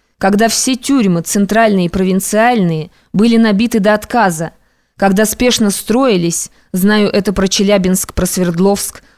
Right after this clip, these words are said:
новые и новые бараки для новых табунов арестованных. Худшего и подлейшего вредительства нельзя себе и представить, а участь совершенно ни в чём не повинных миллионов людей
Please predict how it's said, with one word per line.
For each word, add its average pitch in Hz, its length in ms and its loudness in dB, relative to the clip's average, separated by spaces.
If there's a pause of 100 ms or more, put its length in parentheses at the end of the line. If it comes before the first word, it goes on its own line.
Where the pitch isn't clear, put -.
(100)
новые 185 460 4
и 190 160 0
новые 226 340 2
бараки 208 480 2
для 190 200 0
новых 208 320 0
табунов 185 500 0
арестованных. 175 1080 -2 (480)
Худшего 214 600 0
и 170 80 0
подлейшего 196 680 0
вредительства 175 960 -2 (280)
нельзя 214 340 2
себе 214 320 0
и - 20 -4
представить, 202 840 -2 (480)
а 190 120 2
участь 214 560 0
совершенно 214 640 0
ни 196 140 0
в - 80 -6
чём 208 240 0
не 190 100 0
повинных 196 600 0
миллионов 196 560 2
людей 190 520 0